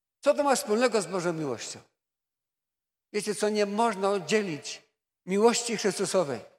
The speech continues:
miłości Chrystusowej od Jego świętości, od Jego sprawiedliwości. Te rzeczy idą w parze.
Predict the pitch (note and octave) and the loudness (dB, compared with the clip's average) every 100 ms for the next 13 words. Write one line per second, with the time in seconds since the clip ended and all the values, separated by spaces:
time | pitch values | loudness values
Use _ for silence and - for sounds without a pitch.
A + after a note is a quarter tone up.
0 | _ _ _ _ _ _ F#3+ A3+ B3 B3 | _ _ _ _ _ _ 0 4 4 2
1 | A#3 A#3 F#3+ G3 F#3 E3+ B2 A#2+ _ _ | -4 -2 -2 -2 0 0 -2 -8 _ _
2 | _ _ _ - F3+ G3+ F3 - F#3+ E3 | _ _ _ -10 -2 0 0 0 0 0
3 | G3+ - - F3+ F3 _ _ _ _ _ | -2 -2 -6 -8 -10 _ _ _ _ _
4 | D#3+ D3+ F3 E3+ E3 - _ _ _ - | -8 -4 -2 -2 -4 -6 _ _ _ -6
5 | F#3 D#3 D3+ D3 B2 - - - _ _ | -4 -2 -4 -6 -8 -10 -16 -18 _ _
6 | _ _ _ _ _ _ _ - G#3+ B3+ | _ _ _ _ _ _ _ -2 0 0
7 | - C4+ B3 A3+ - B3 G#3+ B2+ G2 | -2 -4 -4 -4 -4 -2 -2 -4 -10